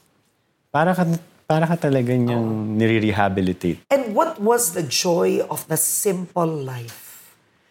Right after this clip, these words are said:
Speaker 2: Really, from this showbiz world of hectic nonstop to suddenly going to El Nido. And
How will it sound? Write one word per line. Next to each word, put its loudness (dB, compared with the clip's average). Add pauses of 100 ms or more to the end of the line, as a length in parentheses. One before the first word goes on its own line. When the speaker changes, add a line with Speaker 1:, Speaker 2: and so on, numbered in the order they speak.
(460)
Speaker 2:
Really, 2
from 0
this 0 (280)
showbiz 0
world 0
of -6 (100)
hectic -2
nonstop 0 (380)
to 2
suddenly 0
going 0
to -6
El 4
Nido. -2 (720)
And 2